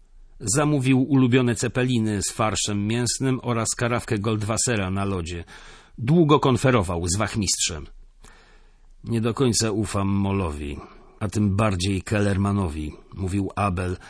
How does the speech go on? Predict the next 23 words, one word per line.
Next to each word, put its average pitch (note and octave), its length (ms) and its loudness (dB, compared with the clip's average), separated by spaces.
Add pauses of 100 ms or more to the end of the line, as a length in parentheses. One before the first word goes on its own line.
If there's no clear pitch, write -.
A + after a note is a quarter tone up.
(220)
a G#2 120 -2
wachmistrz C3+ 560 2
jak G#2+ 220 2
zawsze G#2+ 360 0
w - 60 -8
takich G2+ 280 -2
sytuacjach A2 540 -2
starał G#2+ 340 0
się A2 140 0
niczego A2 420 2
nie A2+ 140 2
uronić A2+ 540 4
ze A2 80 0 (100)
słów G2+ 260 -2
człowieka, A2 560 0
który G#2+ 320 0
był A#2 240 2
dla A2 160 2
niego G#2+ 300 2
jedynym A2 560 4
autorytetem. F#2+ 880 -4 (720)
„Nie C#3 220 2
wiem, A2 360 4